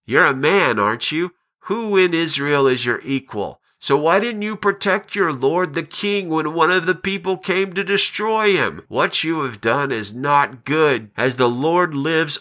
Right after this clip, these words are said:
all of you deserve to die, since you didn't protect your lord, the Lord's anointed.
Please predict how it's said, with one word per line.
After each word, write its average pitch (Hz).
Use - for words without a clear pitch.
all 156
of 113
you 117
deserve 117
to 117
die, 131
since 131
you 156
didn't 143
protect -
your 127
lord, 131
the 123
Lord's 151
anointed. 143